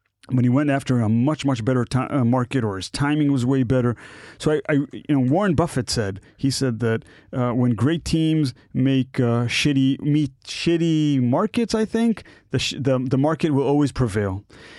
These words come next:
Meaning, um, at the end of the day, markets make great companies, not the opposite.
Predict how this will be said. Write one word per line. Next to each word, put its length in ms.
Meaning, 460
um, 260
at 100
the 140
end 100
of 80
the 80
day, 240
markets 500
make 500
great 260
companies, 400
not 220
the 100
opposite. 600